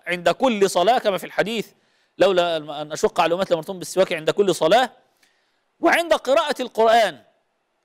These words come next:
حتى يكون يعني ف-، فم الإنسان طيبا معطرا، وعند الاستيقاظ من النوم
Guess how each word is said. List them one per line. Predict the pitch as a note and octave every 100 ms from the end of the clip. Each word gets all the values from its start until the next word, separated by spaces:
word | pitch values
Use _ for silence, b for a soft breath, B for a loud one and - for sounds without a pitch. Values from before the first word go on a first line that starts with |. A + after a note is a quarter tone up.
| _ _ _ -
حتى | G#3 - F#3+
يكون | F3+ A#3+ G#3+ G#3 -
يعني | D#3+ D3 C#3+
ف-، | -
فم | G3+ D#3+ G#3 G3+
الإنسان | F3+ F3+ - A3+ A3+ A3+ _ _ _
طيبا | - F#3+ G#3 G3
معطرا، | D#3+ D3+ D3 D3+ - E3+ C3+ G2+ _ _ _ _ _ _ _ _ _ _ _ -
وعند | F#3+ B3+ E4+ C#4+
الاستيقاظ | C4+ A#3 - A3+ B3+ D4+
من | G3+ G3+
النوم | G3 F#3+ G3 F3 A#2+